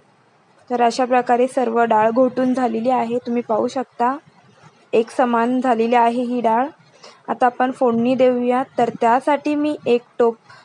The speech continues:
मीडियम फ्लेमवरती तापत ठेवलेला आहे. तर टोप चांगला तापलेला आहे. आता आपण त्याच्यामध्ये अर्धा चम्मच तेल टाकून घेऊयात.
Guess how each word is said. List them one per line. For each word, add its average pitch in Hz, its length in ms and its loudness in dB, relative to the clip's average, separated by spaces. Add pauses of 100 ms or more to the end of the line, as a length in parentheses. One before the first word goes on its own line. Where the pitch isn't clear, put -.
(120)
मीडियम 240 300 0
फ्लेमवरती 285 480 0
तापत 240 280 0
ठेवलेला 269 520 2
आहे. 233 320 0 (1120)
तर 240 80 -4 (160)
टोप 240 160 2 (120)
चांगला 240 320 2
तापलेला 233 600 0
आहे. 240 460 -4 (500)
आता 226 180 0
आपण 233 220 0
त्याच्यामध्ये 254 600 0 (960)
अर्धा 214 320 2
चम्मच 233 560 -2 (360)
तेल 226 240 2
टाकून 262 380 0
घेऊयात. 269 520 2